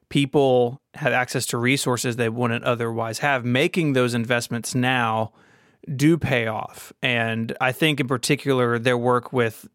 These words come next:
entrepreneurs is really gonna be, uh, interesting, and it's going to really open doors for people. I mean, uh, V C funding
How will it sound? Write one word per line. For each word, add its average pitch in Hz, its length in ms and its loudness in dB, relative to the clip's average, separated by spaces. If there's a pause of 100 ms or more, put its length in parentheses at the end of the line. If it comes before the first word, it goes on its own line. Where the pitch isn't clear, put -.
(120)
entrepreneurs 120 680 0
is 117 140 -4
really 117 180 2
gonna 117 240 0
be, 110 320 -2 (500)
uh, 113 200 2
interesting, 120 760 0
and 127 160 0
it's 120 120 -4
going 135 580 2
to 123 580 0
really 131 400 2
open 143 420 0
doors 180 260 2
for 127 120 -6
people. 117 300 -6
I 117 40 -4
mean, 120 260 0 (140)
uh, 113 320 -4
V 135 240 0
C 170 220 0
funding 143 600 2